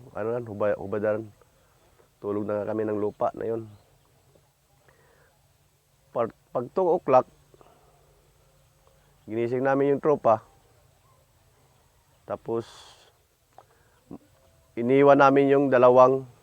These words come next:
ah, yung mga, mga pack namin. Sa, at saka iniwan rin namin yung tatlong tropa namin nga magbantay sa daan na baka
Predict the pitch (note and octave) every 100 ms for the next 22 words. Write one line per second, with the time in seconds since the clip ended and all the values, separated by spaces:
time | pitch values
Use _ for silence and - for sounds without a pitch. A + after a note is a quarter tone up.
0 | _ - B2 C3 C3+ C3+ C3+ C3 B2+ -
1 | _ _ _ _ _ _ - A#2 A#2 B2+
2 | - A#2+ A#2 A#2+ C3 B2 _ _ _ _
3 | _ _ _ _ _ _ _ _ _ _
4 | _ _ _ _ _ _ _ _ _ _
5 | _ _ _ - A2+ A2+ A2 G#2 - A2+
6 | - B2 B2+ B2 C3+ C#3+ C#3+ C#3+ C#3 C#3
7 | C#3 C3+ C3+ B2+ - C3 B2+ C3 B2+ C#3
8 | C#3 B2+ A2+ A2+ A2 A#2+ B2 A#2 C3 C3
9 | B2+ C3 B2+ A#2+ B2 - _ _ _ _
10 | _ _ _ _ - C3 - C3 B2+ B2
11 | - _ _ _ - G#2+ G#2+ B2 B2+ B2+
12 | B2+ A#2+